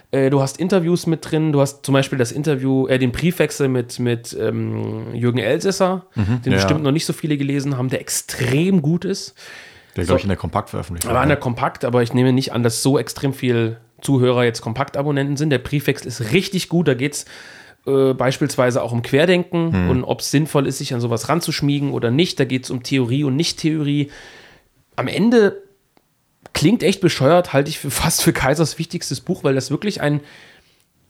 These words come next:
Speaker 1: Konglomerat seiner wichtigsten Arbeiten der letzten Jahre ist. Vielen Dank auch an alle, äh, Stichwort Schnellroda, Stichwort, äh, Jonas Schick und Co.,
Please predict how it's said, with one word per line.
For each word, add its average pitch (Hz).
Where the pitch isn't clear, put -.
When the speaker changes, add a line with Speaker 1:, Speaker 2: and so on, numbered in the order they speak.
Speaker 1:
Konglomerat 180
seiner 147
wichtigsten 165
Arbeiten 151
der 131
letzten 131
Jahre 113
ist. -
Vielen 165
Dank 143
auch 151
an 139
alle, 139
äh, -
Stichwort 139
Schnellroda, 156
Stichwort, 120
äh, 120
Jonas 120
Schick -
und 139
Co., 147